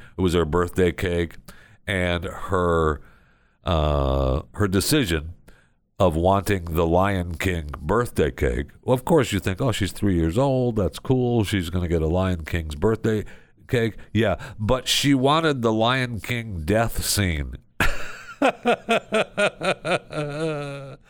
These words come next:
She loves it so. And she wanted the cake depicting that specific scene from the movie.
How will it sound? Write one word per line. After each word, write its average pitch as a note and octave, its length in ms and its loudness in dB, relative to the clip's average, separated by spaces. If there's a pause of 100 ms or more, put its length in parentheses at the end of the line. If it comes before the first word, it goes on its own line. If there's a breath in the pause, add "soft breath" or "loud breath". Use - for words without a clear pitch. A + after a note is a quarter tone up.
(240 loud breath)
She F3 280 2
loves D#3 380 4
it B2 200 2
so. E2+ 540 4 (360 loud breath)
And A2+ 280 2
she C3+ 100 0
wanted C3 280 2
the A#2+ 100 0
cake A#2+ 400 -2
depicting G#2 760 0 (260 loud breath)
that A2 380 2
specific - 840 -2
scene A2+ 720 0 (260 loud breath)
from D3 540 0
the C3+ 120 2
movie. C3 560 2